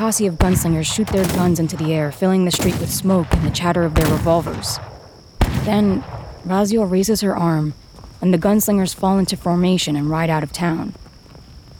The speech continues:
She lingers behind a moment longer. "Raynor, the gunslingers will be waiting for your return."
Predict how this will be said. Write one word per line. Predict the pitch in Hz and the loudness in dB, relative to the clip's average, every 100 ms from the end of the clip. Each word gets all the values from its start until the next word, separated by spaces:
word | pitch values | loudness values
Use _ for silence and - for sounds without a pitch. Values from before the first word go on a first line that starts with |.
| - | -20
She | - 202 | -8 -2
lingers | 220 254 240 | 0 2 0
behind | 190 170 180 156 | -4 -2 0 0
a | 147 | 0
moment | 143 156 160 | -2 -2 -2
longer. | 156 160 - 190 - - - - - - - - - - - - - | -2 -2 -4 -10 -18 -20 -20 -20 -20 -20 -20 -20 -20 -20 -20 -18 -4
"Raynor, | - 240 277 262 254 269 - - - - - - | 0 2 4 2 0 -4 -12 -20 -20 -20 -20 -4
the | - 190 | 0 2
gunslingers | 233 247 214 190 180 180 | 4 2 2 2 2 2
will | 180 | 2
be | 175 | 2
waiting | 180 202 196 175 | 2 2 2 0
for | 165 | -4
your | 185 185 | -2 -2
return." | 180 185 196 208 - 277 254 | -2 -4 -2 -2 -2 -4 -8